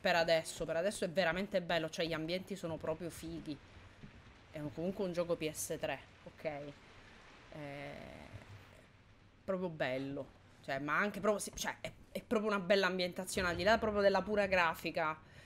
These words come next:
È, è proprio figo, eh, da questo punto di vista. Per quanto riguarda la storia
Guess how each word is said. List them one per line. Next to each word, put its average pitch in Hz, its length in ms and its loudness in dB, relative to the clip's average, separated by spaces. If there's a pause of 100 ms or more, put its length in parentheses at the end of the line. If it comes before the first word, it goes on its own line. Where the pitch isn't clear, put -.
(460)
È, - 160 -8
è 196 120 -8
proprio 233 280 4
figo, 170 460 -2 (1000)
eh, 165 680 0
da 185 80 0
questo 175 240 -4
punto 170 260 -2
di 175 80 -4
vista. 151 580 -2 (380)
Per 202 160 4
quanto 269 280 0
riguarda 269 360 4
la 226 80 4
storia 247 880 2